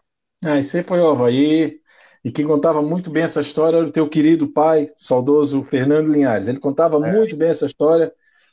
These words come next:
Speaker 1: que o jogador foi colocar uma chuteira lá no Adolfo Conde e a chuteira não encaixava. Mas como que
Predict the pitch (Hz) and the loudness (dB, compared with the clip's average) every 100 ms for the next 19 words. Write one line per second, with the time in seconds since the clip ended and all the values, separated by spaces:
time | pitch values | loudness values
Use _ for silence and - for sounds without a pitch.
0 | _ - 131 143 139 151 156 151 151 143 | _ -4 0 2 2 2 2 2 0 0
1 | 160 147 139 - 147 165 151 139 143 143 | -2 -2 -6 -6 0 2 2 2 2 0
2 | 139 131 - 170 190 185 185 175 175 175 | -2 -4 -2 0 0 0 0 0 -2 -2
3 | - 180 165 175 180 156 - 160 110 95 | -4 -2 0 0 -2 -4 0 0 0 -8
4 | - _ _ _ _ _ _ 185 156 - | -16 _ _ _ _ _ _ -6 -6 0
5 | 233 - | 0 0